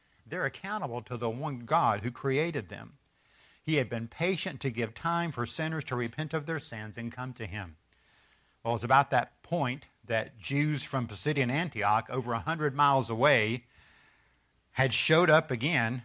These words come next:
following them, Paul and Barnabas, and they led the people of Lystra to stone Paul, drag him through the streets, and leave him for dead. God raised him up, and the next day Paul and Barnabas went to Derbe to continue to preach the gospel.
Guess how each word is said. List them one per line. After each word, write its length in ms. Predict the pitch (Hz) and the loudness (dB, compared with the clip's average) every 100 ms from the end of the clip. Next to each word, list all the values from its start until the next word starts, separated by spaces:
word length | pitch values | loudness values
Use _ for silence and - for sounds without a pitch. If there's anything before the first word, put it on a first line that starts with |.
| _ | _
following 600 | - 151 175 143 120 110 | -2 2 2 2 -2 -2
them, 320 | 98 98 135 - - | -2 -2 -4 -8 0
Paul 200 | 113 107 | 2 2
and 80 | 98 | 2
Barnabas, 500 | 98 95 113 - - _ _ _ _ _ _ _ _ - | 2 2 -4 -8 -12 _ _ _ _ _ _ _ _ -6
and 140 | 139 | 0
they 180 | 135 185 | 2 2
led 340 | 180 170 160 | 2 0 -2
the 80 | 135 | -4
people 440 | - 170 180 127 120 | -4 -4 -4 -2 -2
of 120 | 123 | 2
Lystra 440 | 160 196 - 120 | 4 4 2 -2
to 160 | - 117 | -2 -4
stone 560 | - - 147 165 175 - | -4 2 2 2 -2 -8
Paul, 480 | - 120 104 117 143 _ _ _ _ 110 | 0 2 4 2 0 _ _ _ _ -12
drag 400 | 123 135 175 170 | -2 2 2 0
him 180 | 165 147 | -2 0
through 200 | 151 143 | 0 0
the 120 | 160 | 0
streets, 420 | - 117 110 - | 0 -2 -2 -4
and 100 | 104 | -4
leave 160 | 110 104 | -4 -4
him 140 | 107 | -6
for 140 | - | -4
dead. 360 | 107 135 98 87 _ _ _ _ _ - | 0 2 2 -2 _ _ _ _ _ -4
God 200 | 104 104 | 0 2
raised 300 | 113 113 104 | 2 0 -2
him 100 | 101 | 2
up, 240 | 113 180 - _ - | 4 4 0 _ -14
and 240 | 95 95 | -12 -10
the 80 | 92 | -8
next 260 | 101 110 - | -6 -6 -6
day 140 | 113 | -6
Paul 280 | - 110 110 | -4 -6 -4
and 80 | 101 | 0
Barnabas 340 | 104 110 104 | 0 0 -6
went 140 | 113 | -10
to 80 | 110 | -8
Derbe 380 | 104 107 107 123 - _ | -2 -2 -2 -6 -10 _
to 100 | - | -10
continue 580 | 165 160 220 220 113 87 - | -8 -8 -8 -8 -8 -12 -14
to 80 | - | -14
preach 300 | - 117 - | -8 -8 -8
the 80 | 104 | -6
gospel. 420 | 98 85 - - | -4 -4 -8 -20